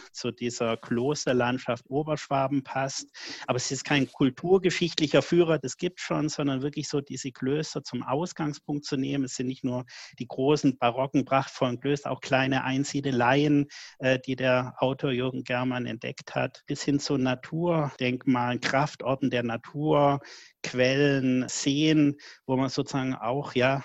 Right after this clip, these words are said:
die innere Mitte ein Stück weit auch nochmal für sich selbst entdecken kann. Dort haben wir dann auch so kleine Meditationsübungen eingestreut, wenn, wenn man mag, die auch vor Ort auch machen kann.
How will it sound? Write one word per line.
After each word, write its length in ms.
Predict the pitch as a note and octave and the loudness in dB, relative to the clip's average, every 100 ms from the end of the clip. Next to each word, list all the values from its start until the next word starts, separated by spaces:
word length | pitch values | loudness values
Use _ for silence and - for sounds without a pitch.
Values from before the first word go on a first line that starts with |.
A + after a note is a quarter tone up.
| - _ - | -10 _ -12
die 280 | C3 B2 B2 _ _ | -8 -8 -10 _ _
innere 360 | D3 D#3+ C#3 C3+ | 4 6 6 4
Mitte 540 | E3+ F#3 C#3 A2+ - - - - B2 | 4 6 6 4 0 -14 -20 -8 -6
ein 80 | |
Stück 300 | A#2 C#3+ C#3+ | -2 -2 -2
weit 240 | - C3 - | -2 -4 -4
auch 180 | B2 - | -6 -4
nochmal 280 | B2+ C3 | -6 -6
für 160 | B2 C3 | -6 -6
sich 220 | - B2 | -8 -8
selbst 300 | - A#2+ - | -4 -4 -4
entdecken 400 | A#2+ B2+ A#2+ B2+ | -8 -6 -4 -4
kann. 420 | - G2+ F#2 - _ _ _ | -4 -6 -8 -12 _ _ _
Dort 280 | - A#2+ - | -6 -6 -2
haben 100 | C#3 | 2
wir 80 | C3 | 2
dann 180 | C3 B2+ | 2 0
auch 100 | B2+ | -2
so 120 | - | -4
kleine 380 | B2 C3 B2+ B2+ | -4 -2 0 0
Meditationsübungen 1700 | A#2+ D#3 F#3 F3 E3 - E3+ D#3+ E3 - D3+ D#3 D3+ D3+ C#3+ C#3+ C#3+ - - - - | 2 2 0 -2 -4 -2 -2 -2 -2 -2 -2 -2 0 2 4 2 0 -6 -16 -14 0
eingestreut, 1000 | C3 D3 D3+ - - C3 C3 C3 C#3 - | 2 2 0 -4 -2 2 4 2 0 -4
wenn, 340 | C3 A#2+ A#2+ A#2 | 0 2 0 -2
wenn 140 | C3 B2+ | 0 2
man 180 | A#2 A2 | 2 2
mag, 320 | A2+ C3 - | 2 2 0
die 160 | B2+ | -2
auch 120 | A#2+ - | -2 -2
vor 180 | B2+ | -2
Ort 260 | A2 A#2 - | 0 -4 -4
auch 340 | A2+ A#2+ - _ | -6 -6 -12 _
machen 320 | G#2 G2+ A2 | -6 -4 -4
kann. 340 | G2 F#2+ F2+ | -8 -10 -10